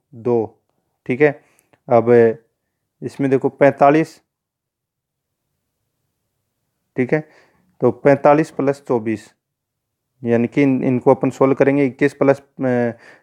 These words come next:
पच्चीस और बारह into दो, तो दोस्तों इसको प्लस करेंगे अपन,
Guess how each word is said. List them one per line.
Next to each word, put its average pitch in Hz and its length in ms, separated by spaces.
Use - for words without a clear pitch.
पच्चीस 165 500
और 117 480
बारह 135 420
into 123 200
दो, 139 380
तो 127 80
दोस्तों 123 320
इसको - 220
प्लस 139 260
करेंगे 120 320
अपन, 110 240